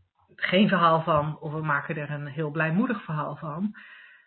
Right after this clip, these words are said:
Eh, en in dat kader kan ik ook helemaal zien dat als je een beetje verslaafd bent aan, eh,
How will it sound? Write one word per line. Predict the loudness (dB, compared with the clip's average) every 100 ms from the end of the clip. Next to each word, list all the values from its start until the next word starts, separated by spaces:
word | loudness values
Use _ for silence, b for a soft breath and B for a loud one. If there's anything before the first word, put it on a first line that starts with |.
| b
Eh, | -8 -2
en | 2
in | 6 6
dat | 6 2
kader | 2 4 4 4
kan | 4
ik | 4
ook | 4 2
helemaal | 4 4 4 2 2
zien | 2 4 4 4
dat | 4 0 0
als | 4 4 4
je | 0 -2
een | 0 2
beetje | 4 2 0 0 0 0 -6 b b b b _ _ _ _ _ _ _ _ _ _ _ _ _
verslaafd | 0 0 4 8 8 8 2
bent | -2 0 0 0
aan, | 2 2 0 -2
eh, | -2 -2